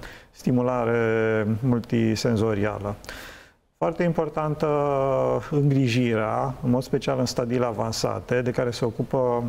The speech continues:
îngrijitorul, uh, componenta de asistență socială, pentru că aici, uh, intrăm într-o zonă în care este importantă și susținerea pacientului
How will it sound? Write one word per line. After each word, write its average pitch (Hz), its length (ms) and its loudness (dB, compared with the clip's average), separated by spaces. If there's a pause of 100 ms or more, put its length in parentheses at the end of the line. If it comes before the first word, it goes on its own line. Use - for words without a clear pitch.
(120)
îngrijitorul, 113 920 2 (640)
uh, 120 440 0 (200)
componenta 151 560 -2
de 147 100 -2
asistență 147 520 -2
socială, 139 540 0
pentru 123 280 -2
că 131 60 -2
aici, 147 240 0
uh, 151 280 4
intrăm 151 280 0
într-o 147 220 2
zonă 147 580 0
în 139 60 2
care 139 480 2
este 135 200 -2
importantă 147 580 0
și - 140 -2
susținerea 151 500 0
pacientului 135 1000 0